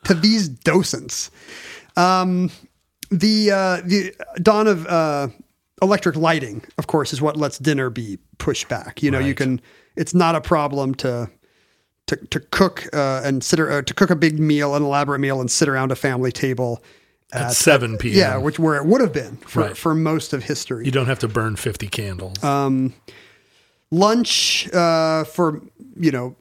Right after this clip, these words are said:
Speaker 1: for working men is a quick, you know, it's a quick,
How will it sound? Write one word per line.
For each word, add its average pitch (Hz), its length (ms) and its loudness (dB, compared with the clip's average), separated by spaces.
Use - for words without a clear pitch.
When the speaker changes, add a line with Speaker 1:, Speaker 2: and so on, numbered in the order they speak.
Speaker 1:
for 151 220 0
working 156 680 2
men 156 380 4
is 143 120 -2
a 139 60 -2
quick, - 300 -2
you 151 100 2
know, 104 180 -8
it's - 140 -10
a 135 80 -8
quick, - 500 -6